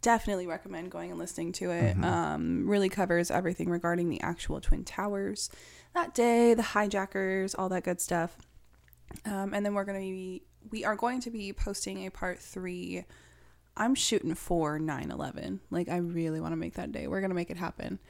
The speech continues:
Speaker 1: Um, so three-part series. This is part two. If we haven't said it six times now, hi.
Speaker 2: Hi.
Speaker 1: <laughs>
Speaker 2: I even said it in Spanish.
Speaker 1: Oh, you did.
Speaker 2: <laughs>
Speaker 1: De.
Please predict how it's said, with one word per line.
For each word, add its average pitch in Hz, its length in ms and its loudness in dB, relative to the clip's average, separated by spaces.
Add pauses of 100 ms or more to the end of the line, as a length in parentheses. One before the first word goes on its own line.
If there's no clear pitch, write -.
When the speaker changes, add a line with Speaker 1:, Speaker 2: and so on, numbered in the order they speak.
(360)
Speaker 1:
Um, 175 560 0
so 175 640 0 (400)
three-part 214 360 4
series. 170 520 -4
This 170 160 -8
is 165 100 -8
part - 260 -14 (120)
two. 160 520 -6
If - 60 -20
we 170 100 -12
haven't 185 380 -12
said 190 220 -6
it - 120 -14
six - 440 -8
times 190 360 -8
now, 277 580 2 (920)
hi. - 160 -4 (500)
Speaker 2:
Hi. 90 360 4 (140)
Speaker 1:
<laughs> - 160 -2 (800)
Speaker 2:
I - 80 4
even 135 180 4
said 90 200 4
it - 100 -2
in - 60 -6
Spanish. - 540 -2 (420)
Speaker 1:
Oh, 247 140 4
you 220 200 6
did. 262 840 8
Speaker 2:
<laughs> 120 300 6 (800)
Speaker 1:
De. 208 260 8